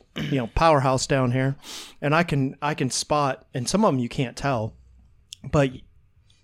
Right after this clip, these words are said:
some of these guys, like, you, I could be like, "He's on testosterone." People be like, "Bullshit, he's not." I'll go ask him, and I guarantee he is. You know, there's people that are taking compounds <laughs> to look like an average guy in your,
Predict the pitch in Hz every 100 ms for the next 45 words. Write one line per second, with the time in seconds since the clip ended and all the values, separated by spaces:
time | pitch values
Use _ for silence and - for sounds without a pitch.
0 | _ - 180 208 143 135 147 139 131 -
1 | 151 160 147 151 143 139 139 120 - 151
2 | 135 127 - - 123 117 123 113 139 123
3 | 120 104 - 127 - 117 110 131 110 -
4 | - - _ 156 180 127 120 104 131 143
5 | 175 - 127 120 123 135 135 - 151 147
6 | 170 151 117 - - - _ 139 135 135
7 | 135 185 - 170 170 147 123 117 110 98
8 | - 151 143 127 117 113 - - - _
9 | - 151 156 147 - - 104 120 117 -
10 | - _ _ - - - _ _ _ _
11 | _ - 175 151 165 170 175 160 139 127
12 | - _ - 143 135 143 139 127 - 127
13 | 131 127 123 120 117